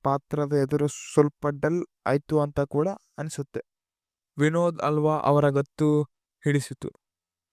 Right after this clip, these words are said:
ವಿಲನ್‌ಗರ ಕ್ಯಾರೆಕ್ಟರ್ ಇನ್ನೂ ಸ್ವಲ್ಪ ಸ್ಟ್ರಾಂಗ್ ಆಗಿ ಡೆವಲಪ್ ಮಾಡಬಹುದಿತ್ತು ಅಂತ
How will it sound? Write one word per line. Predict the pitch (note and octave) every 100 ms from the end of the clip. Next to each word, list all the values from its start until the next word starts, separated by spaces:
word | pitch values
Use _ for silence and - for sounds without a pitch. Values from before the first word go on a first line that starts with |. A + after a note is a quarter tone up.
| _ _ _ C#3
ವಿಲನ್‌ಗರ | D3+ E3+ F3 E3 E3
ಕ್ಯಾರೆಕ್ಟರ್ | D#3+ _ - D3 D3 D3+ - D#3 - -
ಇನ್ನೂ | C#3 D3
ಸ್ವಲ್ಪ | D3+ - C#3+ -
ಸ್ಟ್ರಾಂಗ್ | D3 - - D#3 D3+ D#3 - -
ಆಗಿ | C3+ C3+ C3+ C#3 - _ _ _ -
ಡೆವಲಪ್ | C#3 D3+ D3+ - _ _ _ _ -
ಮಾಡಬಹುದಿತ್ತು | C3+ C#3+ D3 C3+ C3+ C#3 C3+ - - D#3 - -
ಅಂತ | B2+ C#3 C#3